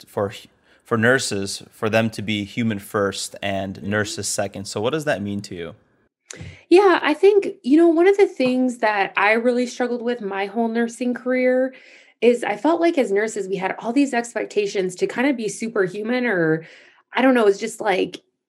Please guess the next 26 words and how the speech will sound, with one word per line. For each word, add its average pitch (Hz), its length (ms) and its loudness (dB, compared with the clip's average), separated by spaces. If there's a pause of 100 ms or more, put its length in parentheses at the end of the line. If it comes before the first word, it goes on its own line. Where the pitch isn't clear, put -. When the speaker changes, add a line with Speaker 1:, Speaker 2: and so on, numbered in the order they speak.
(180)
Speaker 2:
to 240 140 -2
just 214 180 -6
keep - 220 4
going 233 400 0
day 220 140 0
to 220 100 -2
day, 180 200 2
you 170 120 0
know, 170 120 -4
stay 269 340 2
up 220 180 0
all 220 160 0
night, 208 280 -2
work 254 240 0
these 277 180 2
long 226 220 -4
hours, 180 480 -2
take 262 200 0
care 262 180 0
of 240 100 -6
people 190 380 -4
in 185 100 -2
these 175 240 0
most 240 560 2
vulnerable 214 480 0
moments. 175 540 -2